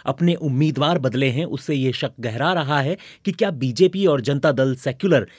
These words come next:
यानी कि जेडीएस के बीच कोई गुप्त समझौता हो चुका है। इससे पहले कांग्रेस अध्यक्ष राहुल गांधी भी जेडीएस को बीजेपी की बी टीम बता चुके हैं।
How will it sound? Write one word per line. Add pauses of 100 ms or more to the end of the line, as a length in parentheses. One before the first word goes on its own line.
(140)
यानी
कि
जेडीएस
के
बीच
कोई
गुप्त
समझौता
हो
चुका
है। (360)
इससे
पहले
कांग्रेस
अध्यक्ष
राहुल
गांधी
भी
जेडीएस
को (280)
बीजेपी
की
बी
टीम
बता
चुके
हैं।